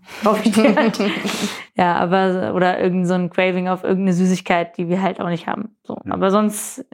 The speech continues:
Speaker 1: krieg ich, ich krieg alles bei Frische Post. Also ich, auch Drogerieartikel krieg ich ja dort. Ähm,
Speaker 2: Mhm.
Speaker 1: von daher muss ich eigentlich nicht mehr in Butni oder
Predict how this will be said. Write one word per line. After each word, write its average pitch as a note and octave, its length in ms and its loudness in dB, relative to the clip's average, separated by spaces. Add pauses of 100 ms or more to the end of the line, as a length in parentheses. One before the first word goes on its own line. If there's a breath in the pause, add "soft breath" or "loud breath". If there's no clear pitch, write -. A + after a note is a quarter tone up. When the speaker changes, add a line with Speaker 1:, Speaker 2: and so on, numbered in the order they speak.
Speaker 1:
krieg G3 200 -2
ich, F3 160 -8
ich G3 100 -12
krieg G3 220 -2
alles F3+ 240 -2
bei G3 100 -4
Frische G3 300 -10
Post. G#3 240 -10
Also G3+ 160 -4
ich, - 180 -10 (380 loud breath)
auch F#3+ 260 0
Drogerieartikel G3+ 1040 2
krieg G3+ 200 -2
ich F#3+ 120 -6
ja F#3+ 140 0
dort. F#3+ 440 2
Ähm, F3+ 460 0
Speaker 2:
Mhm. A3 460 -2
Speaker 1:
von G3 160 0
daher F#3+ 400 2
muss F#3+ 200 0
ich F#3+ 200 -4
eigentlich F#3+ 320 -4
nicht F#3+ 180 -4
mehr F#3 400 -2
in F#3 240 -4
Butni F#3+ 320 -2
oder - 480 -2